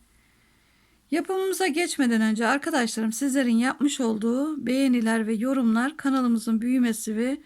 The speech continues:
e, bizi desteklemeniz için çok kıymetli ve değerli. Sizler de videolarımızı izledikten sonra beğeni ve yorum bırakırsanız çok memnun olurum arkadaşlarım.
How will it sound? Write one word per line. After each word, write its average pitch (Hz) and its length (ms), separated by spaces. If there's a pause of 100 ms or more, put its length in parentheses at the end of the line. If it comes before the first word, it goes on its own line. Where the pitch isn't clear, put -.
(580)
e, 240 260
bizi 254 380
desteklemeniz 254 720
için 233 220
çok 311 280
kıymetli 220 420
ve 220 160
değerli. 220 640 (300)
Sizler 294 520
de 262 120
videolarımızı 240 640
izledikten 233 600
sonra 220 420
beğeni 262 280
ve 214 80
yorum 226 420
bırakırsanız 233 720
çok 311 280
memnun 214 380
olurum 208 360
arkadaşlarım. 196 800